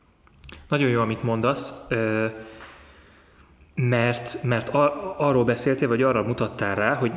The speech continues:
lévén, hogy ez egy világnézet, ez ugyanolyan stabil, mint a másiknak a másik világnézete. És az összeesküvés elméletekből már most olyan sok van, és egyébként, ahogy utána néztem és kutattam ebben, ö,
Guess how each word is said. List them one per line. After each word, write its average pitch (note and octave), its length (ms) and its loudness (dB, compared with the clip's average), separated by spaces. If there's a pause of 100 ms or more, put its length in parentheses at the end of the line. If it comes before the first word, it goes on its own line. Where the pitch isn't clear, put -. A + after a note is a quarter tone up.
lévén, C3 400 2
hogy A2+ 180 0
ez G#2+ 120 0
egy G2+ 300 -2 (240)
világnézet, A2 1160 0 (880)
ez C3 220 -4
ugyanolyan B2 480 2
stabil, A2+ 640 -2
mint D#3 320 -2
a D3+ 140 -2
másiknak A#2+ 480 -4
a - 20 -4
másik G2+ 340 -6
világnézete. G2 720 -4 (360)
És - 60 -14
az A2 60 -8
összeesküvés C3+ 680 0
elméletekből A#2+ 580 -2
már A#2 160 -2
most B2+ 260 -4
olyan A2+ 160 -2
sok - 280 -6
van, B2 180 -2
és - 100 -6
egyébként, B2+ 380 -2
ahogy A#2+ 120 0
utána D3+ 280 0
néztem A#2 300 -4
és G#2+ 120 -4
kutattam G#2+ 460 -4
ebben, G#2+ 460 -2 (540)
ö, A2+ 300 2